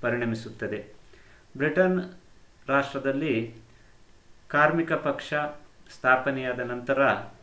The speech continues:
ಯಹೂದಿಗಳ ವಿಚಾರದಲ್ಲಿ ಅನುಕಂಪ ಅನ್ನೋದು ಹೆಚ್ಚುತ್ತಾ ಅವರ ಪರವಾದಂತಹ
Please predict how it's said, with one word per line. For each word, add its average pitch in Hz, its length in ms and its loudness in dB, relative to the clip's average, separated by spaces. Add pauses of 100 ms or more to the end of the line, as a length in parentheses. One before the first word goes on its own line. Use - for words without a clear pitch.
(140)
ಯಹೂದಿಗಳ 143 600 0 (920)
ವಿಚಾರದಲ್ಲಿ 131 640 0
ಅನುಕಂಪ 139 540 -2
ಅನ್ನೋದು 120 400 -4
ಹೆಚ್ಚುತ್ತಾ 127 420 -6 (540)
ಅವರ 127 200 0
ಪರವಾದಂತಹ 123 1120 -4